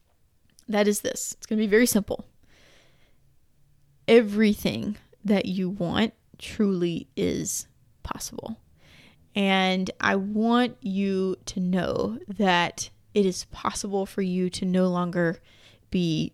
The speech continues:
overwhelmed. It is possible for you to live a life that you absolutely love waking up to.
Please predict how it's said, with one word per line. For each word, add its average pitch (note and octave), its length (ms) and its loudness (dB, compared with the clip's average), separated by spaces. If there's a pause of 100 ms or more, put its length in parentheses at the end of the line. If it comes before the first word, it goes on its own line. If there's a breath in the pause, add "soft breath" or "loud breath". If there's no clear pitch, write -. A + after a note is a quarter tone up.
overwhelmed. G#3 800 -2
It G3 80 -2
is F#3 160 -6
possible F#3 600 -4
for - 160 -6
you F3 320 -4
to E3+ 400 -2 (320 loud breath)
live G3 180 0
a F#3 60 0
life F3+ 480 -2
that - 80 -8
you - 200 -6
absolutely F#3 440 0
love F3 400 0 (100)
waking F3 380 -2
up - 180 0
to. F#3+ 380 0